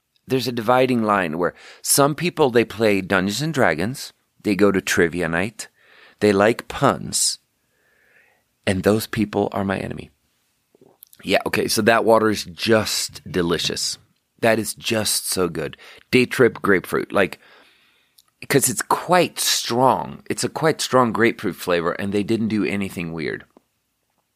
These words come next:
It says it's sparkling water featuring a blend of sativa-inspired botanical terpenes. And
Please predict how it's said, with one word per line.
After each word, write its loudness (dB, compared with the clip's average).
It -6
says 4
it's -6
sparkling 0
water 4
featuring -2
a 0
blend 0
of 0
sativa-inspired 0
botanical 0
terpenes. -4
And -2